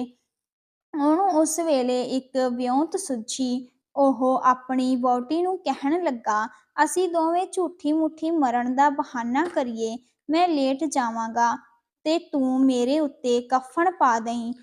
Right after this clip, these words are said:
ਤੇ ਰੋਂਦੀ ਪਿੱਟਦੀ ਬੇਗਮ ਜ਼ਬੈਦਾ ਪਾਸ ਜਾ ਕੇ ਉਹਨੂੰ ਮੇਰੀ ਮੌਤ ਦੀ ਖਬਰ ਸੁਣਾ ਦਈਂ। ਉਹ ਤੇਰੇ, ਤੈਨੂੰ ਮੇਰੇ ਦੱਬਣ ਲਈ ਦੋ ਸੌ ਮੋਹਰਾਂ ਦੇਵੇਗੀ ਤੇ ਫਿਰ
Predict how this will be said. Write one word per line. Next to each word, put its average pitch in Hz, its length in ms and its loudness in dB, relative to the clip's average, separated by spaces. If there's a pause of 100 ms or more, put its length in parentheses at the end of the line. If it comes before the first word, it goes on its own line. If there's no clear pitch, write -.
(160)
ਤੇ 349 160 2
ਰੋਂਦੀ 294 420 2
ਪਿੱਟਦੀ 254 540 -4
ਬੇਗਮ 247 560 0
ਜ਼ਬੈਦਾ 247 600 2
ਪਾਸ 262 420 2 (160)
ਜਾ 233 240 0
ਕੇ 240 360 -4 (340)
ਉਹਨੂੰ 269 380 4
ਮੇਰੀ 262 360 4
ਮੌਤ 247 440 0
ਦੀ 254 260 -2
ਖਬਰ 262 400 0
ਸੁਣਾ 247 440 0
ਦਈਂ। 233 340 -6 (360)
ਉਹ 320 340 6
ਤੇਰੇ, 339 560 -2 (440)
ਤੈਨੂੰ 320 420 2
ਮੇਰੇ 247 360 0
ਦੱਬਣ 254 600 0
ਲਈ 247 300 -2
ਦੋ 240 320 -2
ਸੌ 330 280 0
ਮੋਹਰਾਂ 277 440 0
ਦੇਵੇਗੀ 240 640 -4 (300)
ਤੇ 349 160 0
ਫਿਰ 240 640 0